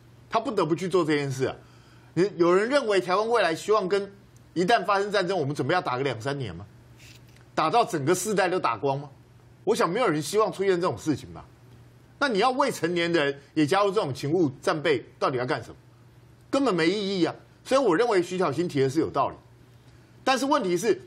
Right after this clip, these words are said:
今天在立法院发生的事情，因为齐凯哥在现场，我不知道，我不在，我，我觉得很奇怪。一开始民-，国民党是很有异议的，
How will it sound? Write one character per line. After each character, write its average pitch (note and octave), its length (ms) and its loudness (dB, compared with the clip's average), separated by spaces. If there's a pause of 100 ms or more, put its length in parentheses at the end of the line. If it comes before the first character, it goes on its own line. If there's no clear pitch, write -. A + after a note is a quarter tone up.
(100)
今 B3 180 0
天 A#3+ 260 2 (720)
在 A#3 140 4
立 A#3 140 -2
法 E3 120 0
院 F#3 200 0
发 F3 180 0
生 F3 140 -2
的 C#3+ 80 -4
事 D3 120 0
情， A#2+ 300 -4
因 E3 80 -4
为 F#3+ 80 4
齐 D#3+ 180 -4
凯 D3+ 140 0
哥 C3 160 -2
在 C#3 100 0
现 C3+ 160 -4
场， G#2+ 160 -8
我 F#2 80 -6
不 A2 120 -6
知 A2+ 80 -2
道， B2 80 0
我 G2+ 100 -2
不 F2+ 100 -10
在， A2 240 -4 (520)
我， E3 120 4
我 F3 220 4
觉 G#3 160 2
得 C4+ 100 2
很 C#3+ 200 -4
奇 C#3+ 160 -6
怪。 E3+ 200 2 (200)
一 C#4 120 0
开 C4+ 140 2
始 D3+ 300 -2 (400)
民-， A3+ 260 -2 (220)
国 G3 100 2
民 B3 100 -2
党 F3 140 0
是 G3 140 0
很 D#3 160 -4
有 A#2+ 180 0
异 D#3 300 -2
议 - 20 -2
的， F2 160 -6